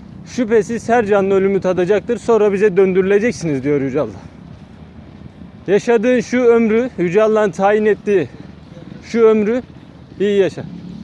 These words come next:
Mükemmel bir hesabı olacak, unutma. O hesap o kadar mükemmel ki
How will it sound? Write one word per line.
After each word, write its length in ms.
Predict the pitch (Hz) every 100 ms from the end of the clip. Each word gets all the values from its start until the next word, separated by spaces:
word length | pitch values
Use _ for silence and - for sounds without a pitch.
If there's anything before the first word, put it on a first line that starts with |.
| - - - - - 196
Mükemmel 480 | 185 233 247 247
bir 40 | 233
hesabı 340 | 190 220 208
olacak, 300 | 202 151 131
unutma. 300 | 185 190 - 120 50 50 50 - - - - - - -
O 120 | 240
hesap 260 | 247 254 240
o 120 | 214
kadar 240 | 233 254
mükemmel 540 | 240 226 233 262 262 180
ki 180 | 220